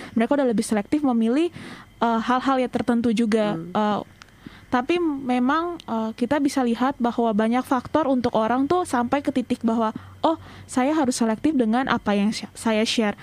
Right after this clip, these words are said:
Speaker 2: Hmm.
Speaker 1: Karena ya walaupun kita udah hidup di tahun dua ribu dua puluh dua yang maksudnya kayak dengan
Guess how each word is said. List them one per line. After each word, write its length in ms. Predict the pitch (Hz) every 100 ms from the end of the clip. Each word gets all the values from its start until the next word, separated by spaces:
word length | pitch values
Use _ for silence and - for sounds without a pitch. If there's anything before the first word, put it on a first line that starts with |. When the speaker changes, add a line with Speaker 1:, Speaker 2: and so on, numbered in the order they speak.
| -
Speaker 2:
Hmm. 160 | 165 185
Speaker 1:
Karena 320 | 214 285 381 - - - - - - - - - - - - -
ya 240 | - 247 240
walaupun 400 | 240 233 254 240
kita 240 | 247 226
udah 160 | 220 226
hidup 240 | 240 220
di 640 | 202 226 214 214 214 214 - - - - - - -
tahun 240 | 233 240
dua 100 | 220 220
ribu 80 | 214
dua 120 | 220
puluh 160 | 233 226
dua 120 | 220 214
yang 480 | 214 214 208 202
maksudnya 480 | 202 208 233 240 320
kayak 400 | 269 226 208 208 - - - -
dengan 560 | 208 214 208 208 208